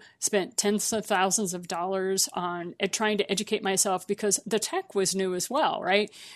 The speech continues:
Uh, all the technology was new. So every time you bought something, there was a huge learning curve that you had to go through at the same time.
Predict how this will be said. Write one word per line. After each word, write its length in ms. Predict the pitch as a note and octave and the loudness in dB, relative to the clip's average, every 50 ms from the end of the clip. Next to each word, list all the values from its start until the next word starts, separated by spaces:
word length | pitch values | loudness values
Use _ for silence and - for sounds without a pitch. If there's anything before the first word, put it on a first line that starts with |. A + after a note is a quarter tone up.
| - | 0
Uh, 320 | - A3 G3 F#3+ F#3+ F#3+ F#3 | 4 6 6 8 6 6 4
all 140 | - G#3 A3 | 2 2 2
the 80 | A#3+ A#3 | 2 0
technology 520 | - A#3+ - - A3 A#3 C4+ C#4+ A#3 A#3+ | 0 -2 0 2 2 4 4 4 2 2
was 200 | A3+ G3 F3 - | 0 0 0 0
new. 160 | G3+ F3+ F3 | 0 2 2
So 120 | - - G#3+ | 2 2 4
every 200 | - G3+ B3 D4 | 2 2 2 0
time 360 | - - C4 A3+ A3 G#3+ G#3+ G#3 - - - - | 0 0 0 2 2 2 0 0 -4 -10 -6 -2
you 140 | A3 G#3+ | 0 0
bought 380 | F3 D#3+ F#3+ G3 A#3 C4+ - - | 0 0 0 2 2 4 6 6
something, 480 | - A#3+ G3+ F3+ - G3 F#3+ F#3 F#3 - - - - - - | 6 6 4 2 0 0 0 0 -2 -6 -10 -16 -20 -4 0
there 140 | - C4 C#4 | 2 2 4
was 160 | B3 - - - - | 4 4 2 2 -2
a 80 | - | -4
huge 640 | G3+ - - - - D#4+ D#4+ C#4+ B3 G3+ E3+ - G#3 | -4 -2 -2 0 4 4 4 6 4 2 0 0 0
learning 300 | A3 A#3 A3+ G3 F#3 F3 | 0 2 0 0 -2 -4
curve 420 | - - - - - - - - - | -8 -10 -10 -10 -10 -12 -14 -8 -2
that 300 | F#3+ G#3+ F3+ D#3 - - | 0 0 2 0 -2 -2
you 100 | - G3 | -2 -2
had 140 | E3+ G#3 G3 | 0 0 -2
to 60 | F3+ | 0
go 200 | E3+ - F#3 F3+ | 0 2 2 2
through 220 | F3 - - F3+ F3 | 0 -2 -4 -4 -4
at 100 | F3 - | -6 -2
the 80 | - | 0
same 260 | - - - E3 - F3 | 2 2 2 0 -4 -6
time. 360 | - - G3+ F#3 E3 D#3 | -6 -4 -4 -4 -4 -6